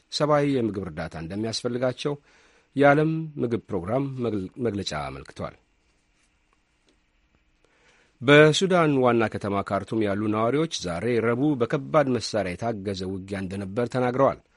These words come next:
ከትናንት በስቲያ ሰኞ ማታ መጀመር የነበረበት የሰባት ቀናት የተኩስ አቁም ስምምነት ወዲያውኑ ተጥሶ በሁለት ተቀናቃኝ ጄኔራሎች መካከል የሚደረገው ውጊያ ለአምስተኛ ሳምንት ቀጥሏል።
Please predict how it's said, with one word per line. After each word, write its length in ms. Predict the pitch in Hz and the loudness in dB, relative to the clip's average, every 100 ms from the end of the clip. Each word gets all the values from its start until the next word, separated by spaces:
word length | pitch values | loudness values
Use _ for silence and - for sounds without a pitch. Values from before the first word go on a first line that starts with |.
| _ _ _ _ - | _ _ _ _ -18
ከትናንት 420 | 80 117 127 120 | -8 -2 0 -2
በስቲያ 360 | 110 113 - 131 | 0 -2 2 0
ሰኞ 320 | 117 123 117 120 147 156 | 0 0 2 2 2 0
ማታ 280 | 117 117 131 123 | 0 0 0 0
መጀመር 500 | 107 85 113 127 107 | -2 -2 -2 0 0
የነበረበት 800 | 107 92 98 98 92 143 165 - | -2 -4 -6 -6 -6 -6 -6 -8
የሰባት 680 | 82 80 78 78 110 113 - | -8 -8 -8 -6 -4 -4 -4
ቀናት 260 | - 101 95 | -8 -8 -8
የተኩስ 300 | - 117 - | -8 -6 -2
አቁም 280 | 113 113 113 | -2 -2 -4
ስምምነት 480 | 113 117 131 151 151 _ - _ _ - | -2 -2 -2 -2 -4 _ -20 _ _ -12
ወዲያውኑ 640 | 76 69 71 117 113 113 117 | -10 -10 -4 2 2 2 -2
ተጥሶ 320 | 107 107 107 139 139 | -4 -6 -2 0 0
በሁለት 380 | 120 131 151 160 - | -2 -2 0 -2 -4
ተቀናቃኝ 500 | - 113 110 95 90 | -2 0 0 -2 -6
ጄኔራሎች 460 | 95 95 85 82 78 | -6 -6 -6 -8 -12
መካከል 400 | 85 95 - 120 | -10 -12 -6 -4
የሚደረገው 640 | 90 110 107 113 117 120 | -4 -6 -4 -2 0 0
ውጊያ 280 | 120 120 139 135 _ _ _ _ | -2 0 0 0 _ _ _ _
ለአምስተኛ 760 | 151 147 139 120 - 107 90 73 | 0 2 2 0 0 -2 -2 -6
ሳምንት 480 | - 80 76 78 - | -8 -10 -10 -12 -12
ቀጥሏል። 440 | 98 90 247 95 | -12 -6 -4 -4